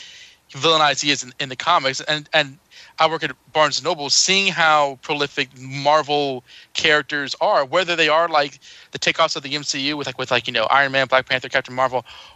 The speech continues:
or you, you see, like, in the Y A, uh, graphic novel stuff with, like, Ms. Marvel, Miles Morales, or,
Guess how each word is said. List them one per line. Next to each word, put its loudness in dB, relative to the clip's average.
or 6
you, 0
you -2
see, 2
like, 2
in -2
the -2
Y 2
A, -2
uh, 2
graphic 0
novel -2
stuff 2
with, -6
like, 2
Ms. 2
Marvel, 0
Miles 2
Morales, 2
or, -2